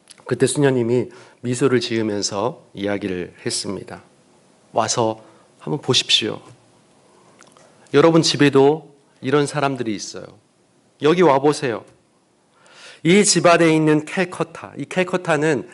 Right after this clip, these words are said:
가장 소외된 사람, 가장 가난한 사람을 말하는 거예요. 여러분의 가정에도 분명히 있습니다. 여러분의 공동체에도 있습니다.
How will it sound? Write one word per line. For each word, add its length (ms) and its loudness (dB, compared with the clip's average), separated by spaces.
가장 380 -2
소외된 380 0
사람, 480 -4
가장 540 -2
가난한 500 -2
사람을 400 -8
말하는 440 -12
거예요. 260 -20
여러분의 320 0
가정에도 560 0
분명히 840 2
있습니다. 680 -12
여러분의 680 2
공동체에도 1000 2
있습니다. 600 -8